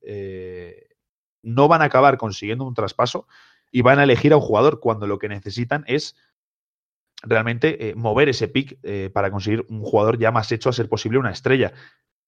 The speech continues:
¿Qué sensación tienes tú? Porque yo es la sensación que tengo ahora mismo, que se van a quedar cortos en Anthony Davis como plan A y Bradley Beal plan B.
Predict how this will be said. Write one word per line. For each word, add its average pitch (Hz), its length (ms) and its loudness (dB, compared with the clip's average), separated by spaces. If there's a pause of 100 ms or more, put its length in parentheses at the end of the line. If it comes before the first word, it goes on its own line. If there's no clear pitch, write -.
(180)
¿Qué 139 120 0
sensación 147 380 2
tienes 139 220 0
tú? 175 100 2
Porque 104 200 0
yo 110 60 0
es 117 60 0
la 131 80 2
sensación 131 340 -2
que 139 120 2
tengo 147 200 4
ahora 107 120 6
mismo, 135 260 0
que 101 100 -6
se 104 120 -4
van 113 100 -2
a 127 60 0
quedar 127 260 4
cortos 131 540 2
en 101 280 -10 (520)
Anthony 127 320 -4
Davis 127 280 2
como 127 160 -4
plan 127 200 0
A 139 240 -2
y 120 100 -2
Bradley 123 320 2
Beal 131 160 -2
plan 117 220 -2
B. 151 200 -4